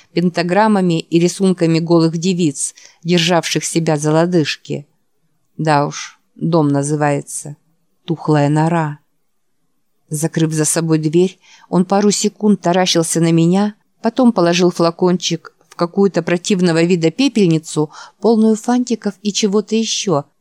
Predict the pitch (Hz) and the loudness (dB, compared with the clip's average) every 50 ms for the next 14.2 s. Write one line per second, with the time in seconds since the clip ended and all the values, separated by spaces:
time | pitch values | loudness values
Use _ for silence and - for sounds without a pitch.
0 | _ _ _ _ 240 214 247 233 226 233 240 190 - 165 151 151 151 156 151 - | _ _ _ _ -4 -2 0 0 2 0 0 0 0 0 2 2 2 0 0 0
1 | 170 170 180 190 220 247 254 - - - 180 156 151 147 - _ _ 156 180 180 | 0 0 2 0 0 -2 -4 -6 -6 -6 -4 -4 -4 -6 -8 _ _ -6 -6 -6
2 | - - 220 220 - - - 202 185 170 160 170 165 - - - - 208 202 - | -4 -4 -4 -4 -4 -2 0 0 0 2 0 0 -2 -2 -6 -4 -4 -4 -4 -4
3 | - 196 - - 226 208 - - - - 185 151 135 - _ _ _ _ _ _ | -6 -6 -4 -4 -6 -8 -8 -12 -6 -4 -4 -4 -4 -8 _ _ _ _ _ _
4 | _ _ _ _ _ _ _ _ _ _ _ - 151 156 160 160 160 151 160 160 | _ _ _ _ _ _ _ _ _ _ _ -10 -4 -2 0 0 0 0 0 0
5 | 165 160 151 147 147 - - 160 156 - - 180 170 170 165 165 165 160 156 151 | 2 0 0 -2 -4 -4 -6 -6 -8 -6 -6 -2 -2 0 0 0 -2 -2 -4 -6
6 | 151 156 _ _ _ _ _ _ _ _ _ _ _ - 175 185 180 - - 196 | -8 -12 _ _ _ _ _ _ _ _ _ _ _ -2 -2 -2 -2 -2 -2 -2
7 | 196 202 208 190 180 180 180 175 190 214 233 254 254 - _ _ _ _ - - | 2 2 2 0 0 -2 -4 -2 0 0 0 0 -2 -8 _ _ _ _ -2 0
8 | 202 202 202 208 208 - 202 190 - 262 269 254 262 233 202 175 170 180 214 226 | 2 2 2 0 0 -2 -4 -2 0 -2 0 2 2 0 2 0 0 0 0 2
9 | 196 226 220 185 202 196 196 196 208 202 214 - - - 277 254 - 208 185 170 | 2 0 2 2 2 2 4 2 2 0 0 -2 -4 -8 -8 -4 -2 -2 -2 0
10 | 175 185 180 175 170 165 165 - 170 165 170 170 - 170 170 165 160 156 156 160 | 0 2 2 2 2 0 0 0 -2 -2 0 0 0 0 0 0 0 -2 -4 -6
11 | 165 165 - - - 180 175 170 165 160 165 - 185 175 160 165 151 156 156 160 | -8 -10 -8 -4 -2 0 0 0 0 0 0 0 2 2 2 0 -2 -4 -6 -6
12 | 165 _ _ _ _ _ _ _ _ _ _ _ _ - 165 180 170 - - 175 | -8 _ _ _ _ _ _ _ _ _ _ _ _ -6 -4 -4 -2 0 0 0
13 | 170 - - - 165 160 - 190 180 175 165 160 160 165 165 170 175 170 - 170 | 0 0 -2 -4 -6 -2 -2 -2 0 0 2 2 2 2 2 0 0 -2 -4 -6
14 | 165 156 165 170 | -4 -4 -6 -6